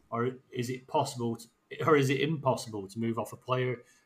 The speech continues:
whose worst rating all season was six point seven? He's been delving into his, uh, his stats, as Lee. He's been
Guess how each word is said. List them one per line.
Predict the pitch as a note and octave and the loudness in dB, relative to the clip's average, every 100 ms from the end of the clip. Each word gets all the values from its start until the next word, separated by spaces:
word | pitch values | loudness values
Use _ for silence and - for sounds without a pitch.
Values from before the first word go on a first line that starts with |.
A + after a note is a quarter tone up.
| - | -4
whose | A#2 G#2+ | -2 2
worst | C3+ D3+ C#3 | 6 6 6
rating | C3+ C3+ A#2 | 6 6 4
all | B2+ B2 | 2 0
season | - C3 A#2+ | 0 -2 -2
was | A2 G#2+ | -4 -6
six | - C#3+ - | -8 -10 -10
point | - B2 A2+ | -4 -4 -4
seven? | - B2+ A#2 F#2+ - _ _ _ _ _ _ _ _ - | -10 -8 -8 -12 -16 _ _ _ _ _ _ _ _ -6
He's | B2+ | -4
been | B2 C3 | 0 4
delving | D3+ E3 D#3 D#3+ | 8 8 8 4
into | E3 D#3 D3+ | 4 2 2
his, | C#3 C3 | 2 4
uh, | C#3+ C#3 C#3 C3+ _ _ _ _ | 6 6 4 0 _ _ _ _
his | B2+ - | -4 0
stats, | - G#3+ - | 8 8 8
as | C#3+ A#2 | 0 2
Lee. | A#2+ C3+ | 4 4
He's | D#3 | 4
been | C#3 C#3+ C3+ | 2 0 0